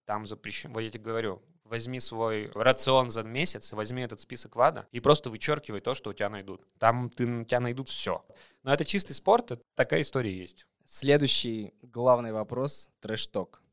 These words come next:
Speaker 2: Где вот эта грань между клевым шоу, там, словесной перепалкой и уже перегибом, когда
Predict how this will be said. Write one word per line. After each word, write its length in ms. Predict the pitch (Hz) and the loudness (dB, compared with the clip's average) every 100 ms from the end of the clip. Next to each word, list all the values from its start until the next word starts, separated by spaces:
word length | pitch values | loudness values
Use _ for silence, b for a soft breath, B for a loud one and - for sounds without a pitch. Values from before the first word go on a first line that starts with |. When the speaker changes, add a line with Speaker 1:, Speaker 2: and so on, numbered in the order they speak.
| _ _ - | _ _ -10
Speaker 2:
Где 260 | 123 147 | 2 6
вот 160 | 185 175 | 6 6
эта 180 | 165 151 | 2 0
грань 380 | 135 151 160 139 | 4 4 6 2
между 960 | 131 143 135 127 127 123 120 117 107 - | 2 0 -2 -2 -2 0 0 0 -2 -8
клевым 680 | - 143 156 139 123 117 107 | -6 4 4 4 -2 -6 -6
шоу, 720 | - - 156 151 139 131 120 | -4 -2 0 -2 -2 -4 -8
там, 420 | - 110 107 107 107 | -8 -10 -10 -14 -12
словесной 460 | - 135 139 - 135 | -4 0 0 -2 -6
перепалкой 760 | 131 127 - 175 202 143 110 - - | -6 -2 4 6 4 -2 -10 -14 -8
и 80 | |
уже 180 | 131 143 | -4 -2
перегибом, 540 | 147 143 139 156 156 135 | -2 -2 -4 -2 -2 -2
когда 600 | 123 117 127 127 120 | -6 -8 -2 0 0